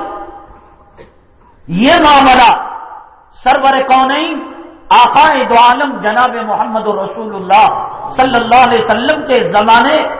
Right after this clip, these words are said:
حیات تک تھا۔ علماء کا فیصلہ ہے کہ نفاق عقیدے کا، نفاق مذہب کا، نفاق دل کا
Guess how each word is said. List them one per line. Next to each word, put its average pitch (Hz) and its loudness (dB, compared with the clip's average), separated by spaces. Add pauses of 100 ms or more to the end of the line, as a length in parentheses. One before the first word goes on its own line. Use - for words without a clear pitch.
(260)
حیات 254 2
تک - -4
تھا۔ 165 0 (2250)
علماء 269 2 (100)
کا 311 2 (140)
فیصلہ 262 0
ہے 320 4 (960)
کہ 247 -4
نفاق 269 2 (1040)
عقیدے 311 0
کا، - 2 (1200)
نفاق 262 2
مذہب 254 2
کا، - 2 (580)
نفاق 240 0
دل 359 4
کا - 2